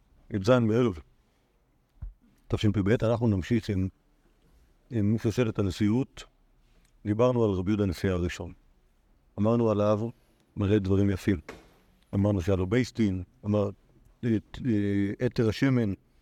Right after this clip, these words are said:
של הגויים זה היה שלו. ראינו שהוא יושב עם גדולי עולם, עם, אה, עם, אה,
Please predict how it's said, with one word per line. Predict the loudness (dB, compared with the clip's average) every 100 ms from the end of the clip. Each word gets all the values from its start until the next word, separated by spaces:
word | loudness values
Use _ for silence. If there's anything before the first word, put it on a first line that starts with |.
| _ _
של | -6 -4
הגויים | 0 2 2
זה | 0 0
היה | 0
שלו. | -2 0 0 -2 _ _ _ _ _ _ _ _ _ _ _ _ -6
ראינו | -2 2 2 2
שהוא | 0 0
יושב | 0
עם | 0 0
גדולי | 2 4 4 4
עולם, | 2 2 -2 -6 -18 _ _ _ _ _ _ _ _ 2
עם, | 4 4 0 -8 _ _ _ -2
אה, | 2 2 2 2 0 0 0
עם, | 2 2 2
אה, | 2 2 2 2 2 2 0